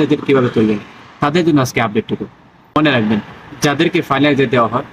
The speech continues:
তাদেরকে কিন্তু একটা সময় দেওয়া হয়, ষাট দিনের ভিতরে আপনি সৌদি আরব ত্যাগ করবেন। সৌদি আরব আপনি যদি ষাট দিন উপরে থাকতে চান তাহলে আপনি অবৈধ থাকবেন, আর কোনোদিন আপনার আকামার মেয়াদ বাড়াতে পারবেন না, আপনার আকামা রিনিউ হবে না। সৌদি আরবে কিন্তু ফাইনাল এজেন্ট লাগানোটা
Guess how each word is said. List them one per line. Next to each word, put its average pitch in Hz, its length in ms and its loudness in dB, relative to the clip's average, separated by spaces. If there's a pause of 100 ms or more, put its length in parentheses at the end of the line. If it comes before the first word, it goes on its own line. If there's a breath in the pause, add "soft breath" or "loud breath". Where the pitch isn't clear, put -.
(200)
তাদেরকে 139 300 0
কিন্তু 147 160 2
একটা 135 120 -2 (140)
সময় 151 300 2
দেওয়া 113 160 0
হয়, 165 100 -2 (220)
ষাট 131 220 -2
দিনের 151 200 2
ভিতরে 160 260 0
আপনি 139 180 -6
সৌদি 120 200 -2
আরব 147 100 -2 (220)
ত্যাগ 123 240 -2
করবেন। 107 260 0 (400)
সৌদি 139 220 2
আরব 165 200 0
আপনি 147 120 -2 (120)
যদি 143 200 2
ষাট 131 180 -2
দিন 135 100 0 (160)
উপরে 170 220 0 (680)
থাকতে 160 360 -2
চান 180 120 0 (140)
তাহলে - 180 -2
আপনি - 120 -8 (180)
অবৈধ 135 240 2 (120)
থাকবেন, 120 240 -2 (360)
আর 127 140 -4
কোনোদিন 143 320 2
আপনার 123 220 -2
আকামার 123 280 0
মেয়াদ 117 240 0
বাড়াতে 113 300 -2
পারবেন 127 240 -2
না, 165 60 -2 (180)
আপনার 123 200 -4
আকামা 117 220 -2 (380)
রিনিউ 127 260 2 (100)
হবে 104 220 0
না। - 60 -12 (1300)
সৌদি 147 260 0
আরবে 180 180 4 (100)
কিন্তু 156 200 0 (200)
ফাইনাল 139 240 2
এজেন্ট 135 220 -2
লাগানোটা 123 300 -2